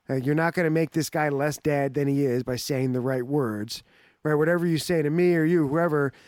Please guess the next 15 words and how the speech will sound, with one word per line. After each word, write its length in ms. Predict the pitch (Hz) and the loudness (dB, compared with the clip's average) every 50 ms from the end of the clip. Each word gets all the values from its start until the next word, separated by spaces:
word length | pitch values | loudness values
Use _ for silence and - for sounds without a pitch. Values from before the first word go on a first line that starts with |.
| - - - | -20 -10 -8
is 140 | 151 139 131 | -8 -4 -2
not 200 | 160 170 175 170 | 0 0 0 0
gonna 100 | 165 147 | 0 0
make 120 | 156 147 | 0 0
me 120 | 127 131 127 | 0 -2 -2
not 320 | 127 139 143 156 170 160 | 0 0 0 0 0 0
have 260 | 127 160 156 139 127 | -2 -2 -4 -4 -4
cancer 640 | - - - 180 180 160 - - 117 98 95 98 110 - - - - _ | -6 -6 -4 -2 -2 -2 -2 -6 -8 -10 -10 -10 -12 -14 -16 -20 -12 _
if 140 | - 139 131 | -6 -6 -4
you 40 | 127 | 0
give 180 | 139 151 131 | 0 0 0
the 80 | 135 127 | 0 0
right 200 | 127 127 127 135 | 0 0 0 0
answer. 400 | 170 180 156 - - - - - _ _ _ _ _ _ _ _ _ _ _ _ _ _ _ _ _ _ _ _ _ _ _ _ _ _ _ _ _ _ | 0 0 -2 -4 -8 -12 -16 -20 _ _ _ _ _ _ _ _ _ _ _ _ _ _ _ _ _ _ _ _ _ _ _ _ _ _ _ _ _ _
But 480 | 226 240 160 123 120 - - - - | 0 0 0 0 -6 -10 -14 -18 -20